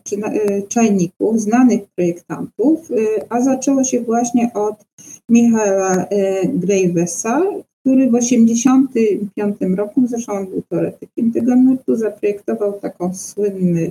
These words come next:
czajnik elektryczny. E, i, e, on się tym charakteryzował, że miał taką niebieską drewnianą, e, rączkę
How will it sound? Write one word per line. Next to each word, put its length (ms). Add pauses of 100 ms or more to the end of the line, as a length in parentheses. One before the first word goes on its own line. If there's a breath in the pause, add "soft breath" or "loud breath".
(120)
czajnik 480
elektryczny. 880 (1120)
E, 340 (160)
i, 560
e, 760
on 120
się 140
tym 220
charakteryzował, 800
że 120
miał 260
taką 300
niebieską 640
drewnianą, 800 (100)
e, 260
rączkę 600